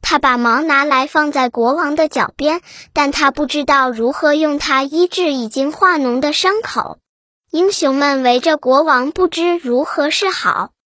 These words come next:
还是聪慧的奥德修斯想出了办法，派人把随军的两位医生请来，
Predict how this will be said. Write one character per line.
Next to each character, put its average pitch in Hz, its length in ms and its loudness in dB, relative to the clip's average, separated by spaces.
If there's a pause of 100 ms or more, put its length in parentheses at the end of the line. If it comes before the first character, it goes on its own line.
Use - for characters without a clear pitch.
(360)
还 254 200 -2
是 294 200 0
聪 339 280 -4
慧 339 200 2
的 262 140 2
奥 311 240 2
德 254 180 -2
修 349 280 0
斯 381 260 -4
想 233 300 -4
出 311 160 0
了 302 120 4
办 330 300 -2
法， - 260 -4 (300)
派 311 220 0
人 254 300 0
把 247 180 2
随 233 280 0
军 359 240 -2
的 294 200 2
两 226 260 0
位 247 160 2
医 269 180 -4
生 339 260 -2
请 214 280 -4
来， 185 240 -2